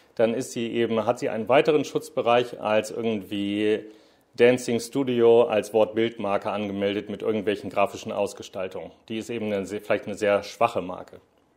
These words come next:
Die Ähnlichkeit der Waren und Dienstleistungen wird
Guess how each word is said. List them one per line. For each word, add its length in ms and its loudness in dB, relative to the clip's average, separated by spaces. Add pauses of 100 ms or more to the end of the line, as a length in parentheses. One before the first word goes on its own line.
(460)
Die 240 -4
Ähnlichkeit 560 2
der 160 4
Waren 240 6
und 160 -2
Dienstleistungen 1120 -2
wird 320 2